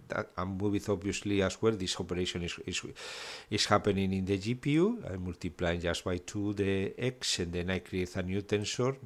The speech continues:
with name Y. So, uh, obviously size four bits as well and one million elements. Calculate the, the, the size in, in gigabytes of this, uh, new tensor.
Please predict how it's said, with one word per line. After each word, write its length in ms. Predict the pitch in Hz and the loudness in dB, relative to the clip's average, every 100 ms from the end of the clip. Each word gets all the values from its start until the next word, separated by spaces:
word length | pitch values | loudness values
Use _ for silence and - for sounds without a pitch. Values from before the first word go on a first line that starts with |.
| - - - | -20 -20 -12
with 160 | 90 98 | -8 -2
name 240 | 95 95 | -2 0
Y. 360 | 101 113 165 208 - - - - - | 2 2 2 -4 -14 -14 -12 -14 -10
So, 720 | - - 95 92 85 85 - - _ _ _ _ - | -6 0 4 4 2 0 -6 -18 _ _ _ _ -8
uh, 60 | - 87 - - | -2 -2 -2 -4
obviously 440 | 101 90 90 - 90 | -4 -2 -2 -2 -2
size 380 | - 95 87 - | 2 2 2 -2
four 420 | - 107 110 110 - | 2 6 6 2 -2
bits 360 | 107 107 - | -2 0 -2
as 180 | 104 - | -4 0
well 240 | 110 110 107 | 2 4 4
and 240 | 90 87 | -2 -2
one 220 | 92 92 | 0 0
million 320 | 92 90 95 | 0 0 0
elements. 520 | 98 113 123 170 190 - - - - - | 2 2 2 0 -2 -8 -12 -12 -12 2
Calculate 720 | 90 92 - 90 87 87 - | 2 2 -2 0 0 -2 -2
the, 420 | 87 85 82 85 - - - - - _ _ _ _ _ _ _ - 110 92 | -2 -2 -4 -6 -6 -6 -6 -8 -20 _ _ _ _ _ _ _ -12 -8 0
the, 580 | 98 92 87 82 82 78 80 85 110 - - - - 104 | 2 2 -2 -4 -8 -10 -12 -12 -14 -14 -16 -20 -18 -4
the 100 | 98 | 0
size 540 | - 101 98 95 - | 4 6 6 4 0
in, 400 | 95 92 90 90 | 0 0 -2 -2
in 560 | 95 95 92 - 107 101 | -4 -2 -4 -2 -2 0
gigabytes 560 | 110 107 98 98 101 107 | 2 4 4 4 4 0
of 160 | 95 | 0
this, 320 | 113 104 - | 0 2 4
uh, 240 | 110 107 107 | 6 6 6
new 200 | 110 120 | 4 2
tensor. 520 | 135 151 160 196 226 | 4 4 4 4 4